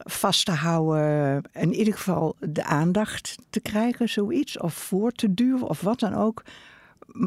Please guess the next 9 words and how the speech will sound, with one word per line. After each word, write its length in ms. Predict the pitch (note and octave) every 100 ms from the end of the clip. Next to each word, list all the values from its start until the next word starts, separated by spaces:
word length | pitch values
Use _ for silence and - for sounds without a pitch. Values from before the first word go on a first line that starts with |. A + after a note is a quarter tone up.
| -
En 400 | - F#3+ - - _ _ _ _
je, 460 | - G3 B3 - -
volgens 320 | C3 - F3+ -
mij 240 | G#3+ F#3+
kijkt 360 | - F#3 E3 -
je 100 | F3
moeder 480 | F#3 F3+ D#3 D3 - - - -
even, 640 | - - F#3 F3 - D#3 C#3+ - - - - - - -
ehm, 680 | - D#3+ D#3 D3+ D3 C#3+